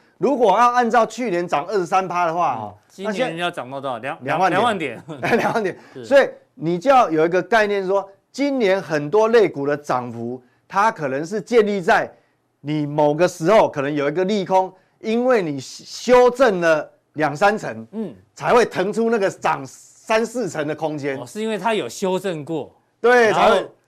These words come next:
Speaker 2: 蹲下来才有可能
Speaker 1: 对，所以说你要
Speaker 2: 拉大那个上涨的空间。
Speaker 1: 对，我们如果以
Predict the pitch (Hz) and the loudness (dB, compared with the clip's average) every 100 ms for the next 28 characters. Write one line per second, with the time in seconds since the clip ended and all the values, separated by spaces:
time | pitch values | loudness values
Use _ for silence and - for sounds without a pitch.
0 | _ 233 240 233 233 170 156 175 180 180 | _ -2 -2 0 0 0 -2 -2 -2 0
1 | - 262 262 233 190 151 147 240 240 208 | 4 8 8 8 6 4 4 4 6 4
2 | 214 208 196 196 180 156 156 _ - 180 | 4 4 2 0 -2 -4 -8 _ -10 -10
3 | 135 117 233 196 175 208 240 247 180 185 | -8 2 4 4 2 2 4 4 4 0
4 | 156 156 | -6 -6